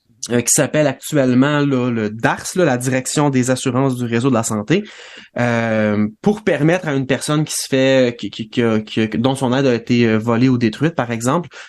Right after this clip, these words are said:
d'en récupérer une sans attendre le deux ans. Euh, ça, ça a commencé ces revendications-là en mille neuf cent quatre-vingt-seize, là, de mémoire, le programme est rentré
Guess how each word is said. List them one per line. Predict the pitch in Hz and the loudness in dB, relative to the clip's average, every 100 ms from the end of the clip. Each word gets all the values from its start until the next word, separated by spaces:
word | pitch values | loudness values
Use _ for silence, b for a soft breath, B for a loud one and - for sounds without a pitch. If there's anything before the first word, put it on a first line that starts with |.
| - | -2
d'en | 156 170 | 0 0
récupérer | 143 - - 120 117 | -2 -2 -4 -2 2
une | 110 135 | 4 2
sans | 127 135 131 120 | 2 2 0 0
attendre | 113 120 113 | -2 -2 0
le | |
deux | 107 101 98 | -2 -4 -4
ans. | 87 B B B B - | -6 B B B B -6
Euh, | 104 101 | -2 -2
ça, | 101 123 117 110 | 0 0 0 -2
ça | - | -2
a | 120 | 0
commencé | 131 127 123 180 | 2 2 2 0
ces | 160 | 0
revendications-là | 123 117 113 - 127 110 - 113 120 135 | 0 0 -2 -2 -2 -2 -2 0 0 2
en | 120 | 2
mille | 120 | 2
neuf | 127 | 0
cent | 139 | 0
quatre-vingt-seize, | 156 127 120 117 104 135 143 139 | -6 -6 -2 0 0 0 0 0
là, | 131 | 0
de | 123 117 | 0 2
mémoire, | 117 113 131 | 2 2 0
le | 127 110 | 0 -2
programme | - 123 120 127 | -4 -2 -2 -2
est | 127 | -2
rentré | 117 110 107 - 127 | -2 -4 -4 -2 -2